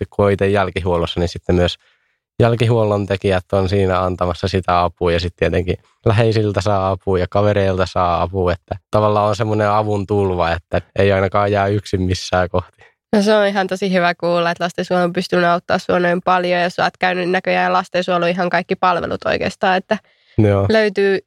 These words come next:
Speaker 2: sitä avuhuoltoa, joka on se ihan ensimmäinen steppi ja sitten on sitä sijaishuollon palvelua,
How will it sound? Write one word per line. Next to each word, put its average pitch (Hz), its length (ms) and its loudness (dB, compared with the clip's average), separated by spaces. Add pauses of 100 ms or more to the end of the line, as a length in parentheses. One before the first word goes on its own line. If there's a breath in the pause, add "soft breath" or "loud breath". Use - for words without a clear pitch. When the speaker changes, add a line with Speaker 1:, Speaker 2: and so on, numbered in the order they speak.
(120)
Speaker 2:
sitä 202 300 2
avuhuoltoa, 185 680 0
joka 170 220 0
on 175 80 0
se 180 120 -4
ihan 185 200 -2
ensimmäinen 180 720 -2
steppi - 520 -2
ja 175 140 2
sitten 175 400 0
on 180 120 0
sitä 185 200 -4
sijaishuollon 190 800 0
palvelua, 175 680 0